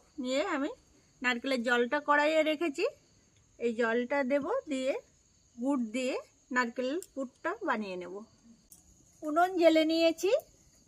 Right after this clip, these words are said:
এবার উনুনে কড়াইটা বসিয়ে দিলাম। কড়াইয়ে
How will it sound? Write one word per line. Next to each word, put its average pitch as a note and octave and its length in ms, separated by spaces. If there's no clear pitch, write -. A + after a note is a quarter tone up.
এবার C#4 280
উনুনে C#4+ 300
কড়াইটা A3 440
বসিয়ে D4+ 360
দিলাম। F4 220
কড়াইয়ে D4+ 420